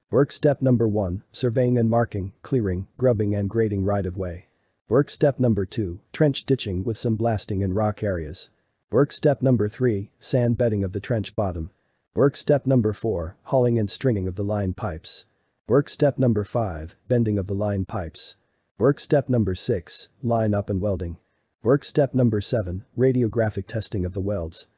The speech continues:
Work step number eight, field joint coating of the welds and line pipe coating repairs.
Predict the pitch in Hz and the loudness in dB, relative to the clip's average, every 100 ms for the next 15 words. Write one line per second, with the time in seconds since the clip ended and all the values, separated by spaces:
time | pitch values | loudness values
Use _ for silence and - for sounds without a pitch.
0 | _ _ - 117 143 - 151 131 131 110 | _ _ 0 2 2 2 0 2 2 2
1 | 101 92 85 - - 151 135 127 135 131 | 0 -4 -8 -12 0 2 2 2 2 2
2 | - 135 113 110 107 107 117 101 110 101 | 0 0 2 0 -2 0 0 0 -2 -2
3 | 107 107 98 107 95 - 110 92 90 - | 0 0 -2 -4 -6 -4 -2 0 -2 -4
4 | 107 82 85 | -6 -4 -8